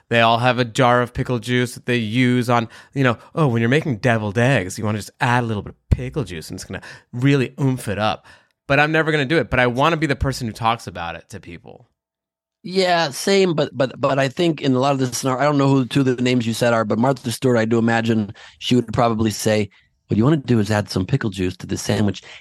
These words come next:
Speaker 2: Go and buy a fresh jar of pickles, drain it immediately, and bring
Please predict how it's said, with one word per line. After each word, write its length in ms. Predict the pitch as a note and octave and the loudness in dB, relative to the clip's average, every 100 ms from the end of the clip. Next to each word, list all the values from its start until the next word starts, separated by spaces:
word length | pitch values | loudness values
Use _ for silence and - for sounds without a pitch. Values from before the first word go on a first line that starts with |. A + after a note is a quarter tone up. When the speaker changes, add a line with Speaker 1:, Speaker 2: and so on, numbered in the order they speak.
| _ - | _ -8
Speaker 2:
Go 240 | - G#2 C3+ | 0 2 2
and 220 | - B2 | 0 0
buy 160 | A2 G#2+ | 2 0
a 100 | G2 | -2
fresh 480 | - A2+ A#2+ - - - _ _ _ _ - - | -4 0 0 0 -6 -16 _ _ _ _ -20 -8
jar 360 | - A2 A#2+ C3 | 0 2 4 2
of 120 | - - | 0 -2
pickles, 420 | B2 F#2 F#2+ - - - - | -2 -2 -6 -8 -20 -16 -2
drain 340 | B2 C3+ C#3+ | 2 4 2
it 100 | F3 D3+ | 2 2
immediately, 640 | D3 C#3+ C#3 C#3 A2+ B2 | 2 2 2 0 0 0
and 220 | A2+ G#2 | 0 -2
bring 420 | G2 B2 B2+ C#3 | 0 2 4 2